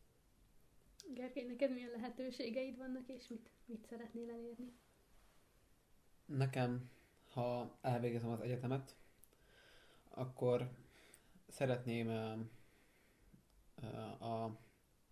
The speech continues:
Speaker 2: zeneszerzést elsajátítani, és, ö, szeretnék kimenni külföldre, ö, ö, improvizációt is tanulni, mivel ott, ö, vannak nagyon jó tanárok, akiktől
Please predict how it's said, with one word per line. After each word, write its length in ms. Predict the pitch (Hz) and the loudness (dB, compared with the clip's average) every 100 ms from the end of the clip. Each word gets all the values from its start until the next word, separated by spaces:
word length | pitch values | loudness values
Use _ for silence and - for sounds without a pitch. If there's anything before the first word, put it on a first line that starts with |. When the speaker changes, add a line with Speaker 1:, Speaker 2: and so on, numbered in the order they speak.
| - | -12
Speaker 2:
zeneszerzést 880 | 131 131 123 113 117 113 113 107 - | -2 2 4 4 2 2 0 -4 -4
elsajátítani, 960 | 113 117 113 - 113 107 110 120 139 - - - - - - - - - | 2 2 2 2 2 2 0 0 0 -2 -14 -20 -20 -20 -20 -20 -20 -16
és, 360 | - 123 117 - | 0 2 2 2
ö, 160 | 117 117 | 2 4
szeretnék 380 | 123 117 110 | 4 4 2
kimenni 280 | - 113 110 | 0 0 0
külföldre, 760 | - 117 113 110 107 110 104 - | 0 -2 2 0 2 0 0 -2
ö, 380 | 113 107 110 107 107 - - - - - - - - - - - - - | -2 0 0 -2 -4 -10 -20 -20 -20 -20 -20 -20 -16 -16 -16 -20 -16 -2
ö, 160 | 120 113 | 0 2
improvizációt 680 | 135 127 117 117 107 107 113 | 2 2 2 2 0 -2 -4
is 100 | 113 | -4
tanulni, 500 | - 113 117 131 139 - - - - - - - - - - - - - | -2 0 2 0 -2 -10 -20 -20 -20 -20 -20 -20 -20 -20 -20 -20 -18 -4
mivel 240 | 113 113 | 0 0
ott, 160 | 113 113 | 0 -2
ö, 100 | 113 | 0
vannak 340 | 113 117 117 | 2 0 0
nagyon 160 | 113 110 | -2 0
jó 140 | 110 | -2
tanárok, 320 | 113 110 113 | -2 -4 -4
akiktől 580 | 110 117 - 107 107 | -6 -8 -4 -2 -2